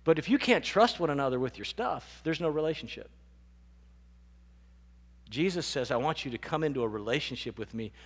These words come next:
through the disclosure of yourself. Like, I, like, Jesus, I'd love to know God,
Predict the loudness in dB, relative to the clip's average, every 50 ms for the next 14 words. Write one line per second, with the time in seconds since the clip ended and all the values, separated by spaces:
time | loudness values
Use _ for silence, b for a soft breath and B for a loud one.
0 | B -20 -18 -8 -2 0 2 4 4 2 0 B B B B -6 -6 -4 -2 -4
1 | -2 -2 -2 -4 -6 -2 0 2 2 2 2 0 -2 -2 -4 -4 -4 -6 -6 -4
2 | -2 -2 -2 -2 -2 -2 -2 -4 -8 -12 -18 -20 -20 -20 b b b b b b
3 | b b b -8 -4 -4 -4 -4 -6 -6 -4 -2 0 0 0 0 -2 -4 -4 -8
4 | -14 -20 -20 -20 -20 -20 -20 -20 -20 -20 -20 -20 -20 -20 -20 -20 -20 -20 -20 -20
5 | -20 -20 -20 -10 -4 -4 -4 -4 -6 -16 -20 -20 -20 -20 -20 -20 -14 -6 0 0
6 | 0 0 0 -2 -2 -4 -4 -4 -2 -2 -2 -2 -2 -4 -8 -6 -4 -4 -4 -4
7 | -4 -4 -4 -4 -8 -12 -16 -18